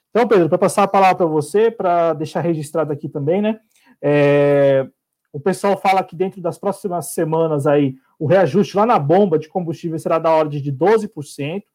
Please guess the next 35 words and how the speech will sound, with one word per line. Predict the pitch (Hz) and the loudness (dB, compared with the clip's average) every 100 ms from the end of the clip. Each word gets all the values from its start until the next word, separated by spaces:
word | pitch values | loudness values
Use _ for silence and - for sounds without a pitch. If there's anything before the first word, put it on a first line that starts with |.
| _ _ _ _ | _ _ _ _
Isso | 160 175 | -8 -6
quer | 185 180 | -2 -2
dizer | 156 | 0
o | 220 | 0
quê? | - 135 123 | -2 -6 -6
Segundo | - 151 214 196 | -6 -4 -2 0
a | |
Agência | 165 180 165 | -2 -6 -8
Nacional | 160 165 151 | -8 -6 -6
do | |
Petróleo, | 143 127 160 202 139 _ _ _ _ | -6 -4 0 0 -2 _ _ _ _
até | 131 135 185 208 | -2 0 2 2
dia | 208 | 2
vinte | 208 196 | 0 0
e | 185 | 2
oito | 180 170 | 2 0
de | 156 | -4
janeiro, | 143 135 165 202 | -2 0 0 0
o | 156 151 | -2 -6
preço | 147 190 190 | -4 -4 -4
médio | 165 160 151 | -4 -4 -6
de | 135 | -10
combustível | 147 135 - 165 143 | -10 -10 -10 -8 -8
aqui | 131 | -6
no | 143 | -6
Brasil | 131 123 160 214 - _ _ | -6 -4 -2 -2 -4 _ _
era | 143 160 165 156 | 0 4 4 2
de | 135 180 170 160 156 _ _ _ _ _ _ | 0 2 2 2 -2 _ _ _ _ _ _
quatro | 190 226 240 | 2 2 2
reais | 202 175 185 208 | 0 4 4 2
e | - | -4
sessenta | 202 190 196 | -10 -6 -2
e | |
oito | 185 185 | -2 -4
centavos. | 196 156 120 - _ | -8 -6 -8 -8 _